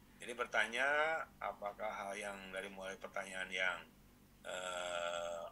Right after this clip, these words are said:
objek yang konkret sampai yang abstraknya. Ya, itu. Nah, seperti itu. Dari mulai pertanyaan tentang fakta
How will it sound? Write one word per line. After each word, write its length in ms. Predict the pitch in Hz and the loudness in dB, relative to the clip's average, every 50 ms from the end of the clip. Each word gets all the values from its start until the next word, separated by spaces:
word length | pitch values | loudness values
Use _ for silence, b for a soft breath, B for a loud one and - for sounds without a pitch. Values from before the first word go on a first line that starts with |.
| - - | -8 -10
objek 400 | - - - - 95 90 - - | -10 -10 -6 -4 -4 -4 -4 -4
yang 160 | 92 90 90 | -4 -6 -6
konkret 320 | 90 92 87 82 - 135 | -4 -8 -10 -8 -10 -10
sampai 480 | - - 90 85 - - 107 117 120 113 | -10 -10 -12 -10 -6 -4 -2 0 0 2
yang 160 | 110 110 113 - - | 2 0 0 0 -4
abstraknya. 640 | 101 101 - - - 123 117 - - - 127 127 123 123 117 101 - - - - - - - | -4 -4 -4 -8 -8 -8 -8 -8 -10 -10 -8 -8 -8 -8 -10 -16 -18 -20 -20 -20 -20 -20 -16
Ya, 160 | - - - - - | -14 -14 -14 -14 -16
itu. 240 | - - - - - - - - - - - - - - - - - - - | -18 -18 -18 -18 -20 -20 -20 -20 -20 -20 -20 -20 -20 -20 -20 -20 -20 -20 -20
Nah, 80 | - - | -18 -16
seperti 400 | - - - 92 - 95 95 98 | -16 -16 -16 -16 -14 -12 -12 -12
itu. 480 | 98 107 110 107 104 98 92 82 80 - - - - - - - - - - - - - - - - - - - - - - - - - - - - - - - - - | -4 -4 -2 -2 -2 -4 -4 -4 -8 -12 -14 -18 -20 -20 -20 -20 -20 -20 -20 -20 -20 -20 -20 -20 -20 -20 -20 -20 -20 -20 -20 -20 -20 -20 -20 -20 -20 -20 -20 -20 -8 2
Dari 320 | 101 101 107 110 123 127 | 4 8 8 8 6 4
mulai 320 | 127 123 123 123 123 123 | 2 6 8 8 8 8
pertanyaan 480 | 120 - 120 - 123 123 123 120 120 117 | 6 2 2 4 4 4 6 4 2 2
tentang 480 | - - - 123 117 113 117 113 113 110 | 0 -2 -2 -2 2 4 4 4 4 4
fakta 720 | - - 107 101 - - - - 123 131 151 175 175 - | 6 8 8 8 6 2 6 8 10 12 12 10 8 2